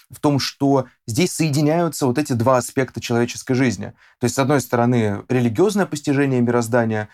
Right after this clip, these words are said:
с другой стороны, постижение через любовь к, э, женщине. И оно здесь как бы сливается воедино. Э, ведь мы помним, да, вот евангельскую формулу "Бог есть любовь". Э, при этом в средние века,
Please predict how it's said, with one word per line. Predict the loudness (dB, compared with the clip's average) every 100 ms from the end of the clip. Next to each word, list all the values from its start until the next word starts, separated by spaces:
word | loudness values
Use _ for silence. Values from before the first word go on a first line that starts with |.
| -16
с | -4
другой | 0 0
стороны, | 0 0 0
постижение | -2 -2 0 0 0
через | 0 0 0 -4 -4
любовь | 2 2 0 -4
к, | -2 0 0 -4
э, | -4 -2
женщине. | 0 0 0 -6 -12 -18 -12 0
И |
оно | 2 4
здесь | 2 0
как | 0 0
бы | 0
сливается | 0 2 4 4 2
воедино. | 0 0 0 -2 -2 -6 _ _ _ _
Э, | -2 0
ведь | 0 0
мы | 0 2
помним, | 2 0 2
да, | 2 2
вот | -2 _
евангельскую | -2 0 0 -2 -4 -4
формулу | 0 0 0 -2
"Бог | -2 -2 -2
есть | -6 -4
любовь". | -2 0 0 -6 -20 -20 -6
Э, | -6 -6 -4
при | 0
этом | 2 0 -2 -4
в | 0 2 0
средние | -2 2 4 2
века, | 2 0 -2 -2